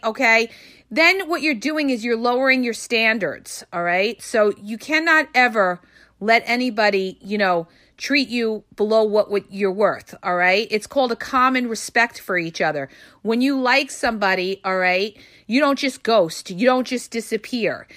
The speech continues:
You don't just drag a relationship on for years and say, "I don't know what I want," all right? If they're telling you they don't know what they want, that means they don't want you, okay? And you have to accept it,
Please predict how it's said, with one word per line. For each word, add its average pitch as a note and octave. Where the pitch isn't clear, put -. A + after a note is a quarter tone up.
You B3+
don't C#4
just -
drag B3+
a A#3+
relationship A3+
on G3+
for G3+
years G#3
and G#3
say, G#3
"I G3
don't G3+
know G#3
what G3
I F#3
want," F3+
all F3
right? F#3+
If B3+
they're C4
telling D#4+
you D#4
they C4
don't C4+
know C#4
what B3+
they A#3
want, B3
that C4+
means C#4
they B3
don't A#3
want A3+
you, F3+
okay? G#3
And A#3
you A#3
have C4+
to C#4
accept D4
it, D3+